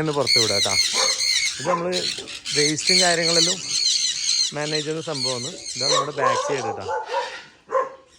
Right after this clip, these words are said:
ഇതാ നമ്മളെ ബ്രീഡ് ചെയ്യുന്ന സണ്ണും കാര്യങ്ങളൊക്കെ ഇവിടെ ഉണ്ട്. ഡാ.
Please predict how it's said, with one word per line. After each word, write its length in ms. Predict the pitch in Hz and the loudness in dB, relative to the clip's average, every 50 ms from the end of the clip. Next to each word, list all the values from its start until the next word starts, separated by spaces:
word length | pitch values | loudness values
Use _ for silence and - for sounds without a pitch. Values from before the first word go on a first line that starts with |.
| _ _ _ _ - - - | _ _ _ _ -12 -10 -8
ഇതാ 120 | - 113 110 | -6 -6 -6
നമ്മളെ 240 | 110 110 113 120 117 113 - - - - - - | -8 -8 -8 -10 -10 -10 -12 -14 -10 -8 -6 -4
ബ്രീഡ് 220 | - 117 120 120 104 | -4 -4 -4 -4 -4
ചെയ്യുന്ന 200 | 120 120 123 127 - | -4 -4 -4 -4 -6
സണ്ണും 260 | 131 120 117 120 123 123 120 | -6 -6 -6 -6 -8 -6 -6
കാര്യങ്ങളൊക്കെ 420 | 117 113 120 117 117 117 113 131 117 | -6 -6 -6 -6 -6 -8 -8 -8 -8
ഇവിടെ 120 | 113 117 117 | -6 -6 -4
ഉണ്ട്. 140 | - - - - - - - - - - - - - - - - - _ _ _ _ _ - - | -4 -4 -4 -4 -4 -4 -6 -6 -10 -12 -14 -14 -16 -16 -16 -20 -20 _ _ _ _ _ -2 4
ഡാ. 100 | 190 247 | 4 4